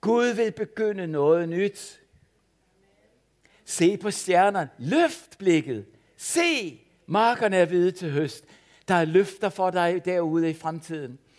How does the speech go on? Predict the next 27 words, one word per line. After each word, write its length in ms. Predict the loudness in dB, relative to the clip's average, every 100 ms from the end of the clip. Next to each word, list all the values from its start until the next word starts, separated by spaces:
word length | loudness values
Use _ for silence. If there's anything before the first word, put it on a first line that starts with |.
| _ _
Alle 340 | 2 2 2 0
os, 480 | 0 -2 -10 -20 _ _ _ _ _
hver 80 | 2
eneste 440 | 2 2 -2 0 0
en 120 | 2
af 100 | 2
os, 180 | 2 -2
har 100 | -4
gennemgået 680 | -2 -2 -2 -2 0 -2
svære 320 | -4 0 0 0
ting 340 | -4 -6 -6
i 40 |
vores 260 | -6 -6 -6
liv, 200 | -14 -8
vil 80 | -8
jeg 120 | -8
tro. 260 | -10 -18 -18 _ _ _ _ _ _ _ _ _ _ _ _ _ _ _ _ _ _ _
Men 160 | -4 -4
efter 280 | -4 -6
det 100 | -6
svære, 480 | -6 -4 -4 -4 -6 -14 _ _ _ _ _ _ _ _
så 120 | -18
kommer 260 | -6 -4 0
der 120 | 0
en 60 | 0
ny 120 | -2
morgen. 600 | 2 4 4 4 2 -2